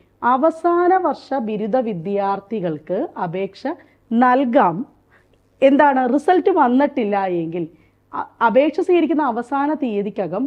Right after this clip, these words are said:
ഫലം പ്രസിദ്ധീകരിക്കുകയും ഉദ്യോഗാർത്ഥി വിജയിക്കുകയും ചെയ്താൽ, നിങ്ങൾക്ക് അവിടെ സപ്ലൈ ഒക്കെ ഉണ്ടെങ്കിൽ ഒരു പ്രശ്നവുമില്ല, നിങ്ങൾക്ക് എന്താണ് ബിരുദമില്ല എന്നാണ് അതിനർത്ഥം. അത് ഉണ്ടെന്നുണ്ടെങ്കിൽ നിങ്ങൾക്ക് അപേക്ഷ അപേക്ഷിക്കാൻ സാധിക്കും. വിജയിക്കുക ചെയ്തെങ്കിൽ മാത്രമേ അവിടെ പ്രശ്നമുള്ളൂ.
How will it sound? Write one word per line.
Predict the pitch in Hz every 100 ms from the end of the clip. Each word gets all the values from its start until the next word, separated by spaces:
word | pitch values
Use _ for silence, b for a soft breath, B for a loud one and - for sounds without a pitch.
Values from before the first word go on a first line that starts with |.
| -
ഫലം | 214 262 277
പ്രസിദ്ധീകരിക്കുകയും | 220 202 233 220 - 202 175 165 214 339 B B -
ഉദ്യോഗാർത്ഥി | 220 302 330 330 339 339 339 240
വിജയിക്കുകയും | 214 311 359 349 330 349 339 277
ചെയ്താൽ, | 277 214 180
നിങ്ങൾക്ക് | 196 240
അവിടെ | 254 269
സപ്ലൈ | 220 294 285
ഒക്കെ | 277 277
ഉണ്ടെങ്കിൽ | 262 269
ഒരു | 240
പ്രശ്നവുമില്ല, | 247 240 - 240 214 208 370 b b _
നിങ്ങൾക്ക് | 208 208 208 202
എന്താണ് | 196 185 190 180
ബിരുദമില്ല | 202 220 220 202 208 240
എന്നാണ് | 214 185 175
അതിനർത്ഥം. | 170 - 285 - b b -
അത് | 214 427 587 - 202
ഉണ്ടെന്നുണ്ടെങ്കിൽ | 214 240 220 190 220 311
നിങ്ങൾക്ക് | 196 190 202 185
അപേക്ഷ | 175 180 - 285 427 b b _ 196
അപേക്ഷിക്കാൻ | 185 196 190 - 202 226
സാധിക്കും. | 185 165 156 147 196 147 b b -
വിജയിക്കുക | 202 185 277 311 339 370 359 -
ചെയ്തെങ്കിൽ | 330 320 339 294 240
മാത്രമേ | 247 285 - 349 349
അവിടെ | 302 294
പ്രശ്നമുള്ളൂ. | 269 - 240 202